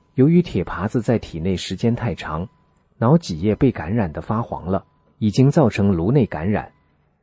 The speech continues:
是啊，从耙子扎进后背到取出耙子，前后经过了二十多个小时。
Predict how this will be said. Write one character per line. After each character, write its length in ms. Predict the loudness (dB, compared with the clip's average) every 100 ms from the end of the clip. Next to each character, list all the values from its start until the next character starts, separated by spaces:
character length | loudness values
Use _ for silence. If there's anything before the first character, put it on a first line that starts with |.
| _ -14
是 200 | -4 -2
啊， 180 | -2 -8 _ _ -6
从 200 | 0 0
耙 240 | 0 -2
子 180 | 0 0
扎 200 | 0 0
进 180 | 0 -2
后 200 | 0 0
背 260 | 2 0 0 _ 0
到 180 | 2
取 260 | 2 -4 -12
出 200 | -6 -6
耙 280 | -6 -8 -10
子， 180 | -8 -10 _ _ -12
前 220 | -4 0
后 160 | 2 2
经 240 | 2 2
过 140 | 4
了 80 | 2
二 180 | 2 0
十 140 | 0
多 160 | -2 -2
个 140 | -2
小 200 | -6 -8
时。 380 | -10 -12 -10 -12